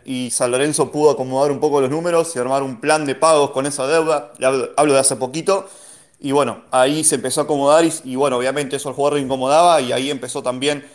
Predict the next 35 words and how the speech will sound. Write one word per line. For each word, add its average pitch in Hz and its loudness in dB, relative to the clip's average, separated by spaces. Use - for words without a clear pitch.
a 120 4
sentirse 139 0
un 131 -2
poco 147 2
mejor, 156 2
además 123 2
de 135 0
este, 120 -2
de 135 0
este 135 -2
buen 143 4
momento 135 0
que 131 0
va 131 2
pasando 135 -4
en 123 -4
San 123 -2
Lorenzo. 139 2
Sí, - 0
eh, 117 -6
eh, 123 -4
tengo 151 -2
lo, 135 -2
tengo 180 2
lo 175 6
mismo, 214 2
hay 160 2
que 156 2
ver 170 6
si 151 -4
se 135 -2
terminan 147 -2
afinando 135 0
los 123 -4
números, 190 0